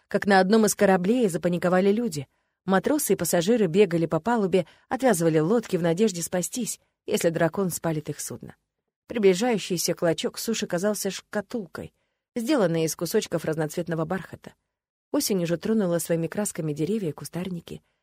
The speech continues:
в обилии растущие на холмах, поэтому густо-зеленый цвет часто соседствовал с великолепным золотым и багряным, создавая приятную глазу мозаику.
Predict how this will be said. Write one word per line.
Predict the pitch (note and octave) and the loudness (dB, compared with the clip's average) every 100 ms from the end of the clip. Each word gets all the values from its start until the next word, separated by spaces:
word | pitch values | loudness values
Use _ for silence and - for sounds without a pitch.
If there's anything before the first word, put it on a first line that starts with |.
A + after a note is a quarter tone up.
| _ - | _ 4
в | |
обилии | G3 F#3+ G#3+ F#3 | 4 6 4 4
растущие | F3+ - G3 - F3+ | 4 2 0 0 -2
на | F3 | -4
холмах, | F#3 F3 E3 D#3+ - _ _ _ | -4 -4 -4 -8 -14 _ _ _
поэтому | G#3 G3+ G3+ F#3+ | 2 4 4 4
густо-зеленый | G#3 - F#3 F#3 F3+ F3 | 2 2 4 4 4 0
цвет | - G3+ | 0 0
часто | - F#3 F3 F3+ | 2 0 0 -4
соседствовал | F3 - F#3+ - F3+ F3+ - _ - | -2 -2 -2 0 0 0 -4 _ -6
с | A#3 | 2
великолепным | G#3 G#3 G#3 G#3+ G3 | 4 6 4 4 2
золотым | F3+ F#3+ F#3 A3+ G#3+ | 4 4 4 4 4
и | |
багряным, | G#3+ F#3+ E3+ C3 B2+ C3 _ _ _ _ | 4 2 -2 -4 -8 -14 _ _ _ _
создавая | F#3 F3 F3+ F#3+ F3 _ | -4 0 2 2 0 _
приятную | G#3 G#3 A3+ A3+ F3+ | 0 2 2 0 -2
глазу | D#3+ F3+ D#3+ | 0 -2 -2
мозаику. | D#3 C#3 C3 C3 - - | -6 -6 -10 -14 -18 -20